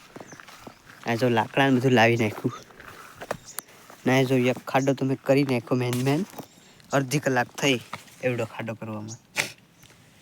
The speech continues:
બહુ વાર લાગે છે. લીલું છે ને એટલે નથી થતો ખાડો.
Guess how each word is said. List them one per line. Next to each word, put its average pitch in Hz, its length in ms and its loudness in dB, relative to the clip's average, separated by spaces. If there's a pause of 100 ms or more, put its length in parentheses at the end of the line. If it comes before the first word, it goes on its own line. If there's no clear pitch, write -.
(320)
બહુ 139 180 4
વાર 117 160 2
લાગે 117 220 0
છે. 113 140 -12
લીલું 165 280 8
છે 190 120 4
ને 165 120 6
એટલે 131 240 2
નથી 127 240 -2
થતો 117 220 -2
ખાડો. 131 380 -4